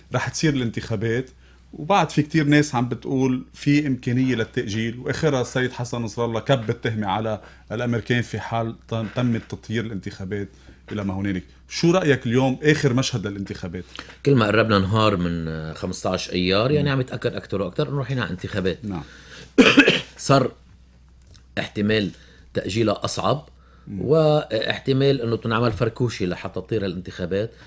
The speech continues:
Speaker 2: أصعب. طبعًا، آه، في اتهامات متبادلة،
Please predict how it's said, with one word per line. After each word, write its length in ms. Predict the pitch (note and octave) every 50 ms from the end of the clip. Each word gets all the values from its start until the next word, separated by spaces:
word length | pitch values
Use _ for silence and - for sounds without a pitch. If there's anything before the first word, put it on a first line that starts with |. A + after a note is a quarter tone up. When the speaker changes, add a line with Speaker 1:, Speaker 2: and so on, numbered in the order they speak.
| - - - - - -
Speaker 2:
أصعب. 300 | C#3 - - - D#2+ - - - - - - - -
طبعًا، 460 | D3+ D3+ D3+ C3+ B2 A#2+ A#2+ A#2 A2+
آه، 240 | A2 A2 G#2+ G#2 G2+
في 400 | - - C3+ C3 B2+ B2 A#2+ G2+
اتهامات 500 | - - A2 G2+ G#2 G#2 G#2+ G#2 - G#2+
متبادلة، 720 | F#2 - G2+ F#2+ G#2 G#2 G2+ F#2 F2 D#2 D#2 D#2 D#2